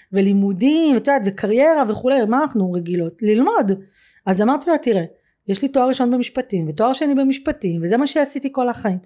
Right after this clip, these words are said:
בתור מה אני אייעץ לאנשים?" ואיתן, שהוא בעצמו אקדמי, ואיש כזה מאוד מאוד רציני, הוא דוקטור להנדסה, את יודעת, כזה גם איש רציני, אמר לי, "בכלל לא מעניין אותי איך קוראים לזה, תקראי לזה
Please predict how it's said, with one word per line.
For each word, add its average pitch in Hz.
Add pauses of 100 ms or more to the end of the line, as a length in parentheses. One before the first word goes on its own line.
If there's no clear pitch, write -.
(380)
בתור 190
מה 226
אני 320
אייעץ 277
לאנשים?" 262 (800)
ואיתן, 262
שהוא 214
בעצמו 262
אקדמי, 240
ואיש 185
כזה 208
מאוד 202
מאוד 214
רציני, 196
הוא 214
דוקטור 208
להנדסה, 175
את -
יודעת, -
כזה 202
גם 226 (100)
איש -
רציני, 226 (440)
אמר 330
לי, 381
"בכלל 277
לא 370
מעניין 294
אותי 330
איך 269
קוראים 277
לזה, 208
תקראי 247
לזה 269